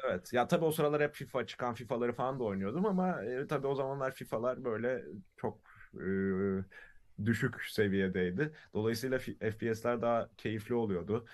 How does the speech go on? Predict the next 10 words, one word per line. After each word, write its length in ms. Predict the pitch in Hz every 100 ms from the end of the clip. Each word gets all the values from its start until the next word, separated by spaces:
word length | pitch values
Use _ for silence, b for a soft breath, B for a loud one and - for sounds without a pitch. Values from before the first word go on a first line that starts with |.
| B B B B
İşte 160 | - -
sonrasında 760 | - 139 139 143 139 143 131 110
Counter 280 | - 127 123
Strike, 520 | 113 - 123 113 113 - - 101
e, 260 | 101 101
tünelde 380 | 95 113 110 107
A 160 | 107 104
W 160 | 110
P 160 | 101 110
var, 260 | 107 101